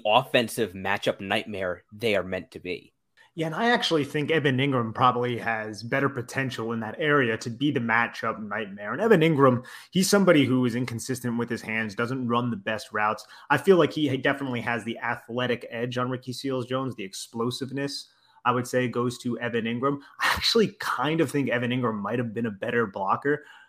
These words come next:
Speaker 2: than Ricky Seals-Jones. I'm not done completely with the film study on him, but I've watched a couple games, and Ricky Seals-Jones, I'm surprised he's not flagged on every play, 'cause he literally
Speaker 1: <laughs>
Speaker 2: runs into, he just runs into the opponent and hugs them.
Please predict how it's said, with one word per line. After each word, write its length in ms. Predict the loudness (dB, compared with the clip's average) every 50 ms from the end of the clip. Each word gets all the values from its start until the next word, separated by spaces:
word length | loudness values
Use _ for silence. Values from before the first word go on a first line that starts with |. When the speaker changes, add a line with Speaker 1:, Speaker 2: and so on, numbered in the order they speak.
| _ _
Speaker 2:
than 100 | 2 4
Ricky 240 | 4 4 2 0 -2
Seals-Jones. 480 | 0 2 2 2 2 2 2 2 2
I'm 80 | 4 4
not 300 | 4 2 2 -2 -6 -2
done 340 | 0 0 2 2 0 -4 -6 _ _ _ _ _
completely 680 | -10 -10 -2 2 4 4 6 6 6 6 6 4 0 -4 2
with 220 | 4 4 4 4
the 60 | 0 -2
film 260 | 0 0 0 0 -2
study 400 | 0 4 4 6 6 6 4 2
on 200 | 0 0 0 0
him, 180 | 0 0 2
but 100 | 4 4
I've 180 | 4 4 2 0
watched 320 | 4 6 6 6 4 0
a 40 | -8
couple 340 | -2 0 0 0 2 -2 -4
games, 420 | -4 -6 -6 -4 -4 -4 -2 -2
and 180 | -4 -4 -4 -6 -10 -18 -8 _
Ricky 160 | -2 0 0 2
Seals-Jones, 560 | 6 6 6 6 6 4 2 2 2 2 2
I'm 180 | 2 2 2
surprised 400 | 0 -2 2 4 6 6 6 6
he's 120 | 4 2 2
not 160 | 0 0 0
flagged 320 | 2 2 4 4 4 2
on 160 | 0 -2 -2 -4
every 160 | -4 -4 -6
play, 280 | -4 -4 -2 -2 -4
'cause 120 | -6 -6 -4
he 260 | -2 -2 -2 -4 -6 -8 -2
literally 380 | 0 0 4 4 4 4 4
Speaker 1:
<laughs> 160 | 2 2 0
Speaker 2:
runs 300 | 2 2 4 4 2 2 0
into, 640 | 0 0 -2 -4 -4 -2 -2 0 0 0 0 -2 -4 -8 -16 -20 _ _ _
he 80 | 0 2
just 160 | 2 2 4
runs 340 | 6 6 8 8 8 6 6
into 240 | 6 4 4 2
the 140 | 0 0 0
opponent 380 | 0 -2 -4 -4 -2 -2 -4 -6
and 80 | -10 -12
hugs 420 | -14 -4 -2 -2 -2 -2 -4 -8
them. 260 | -12 -14 -14 -16 -18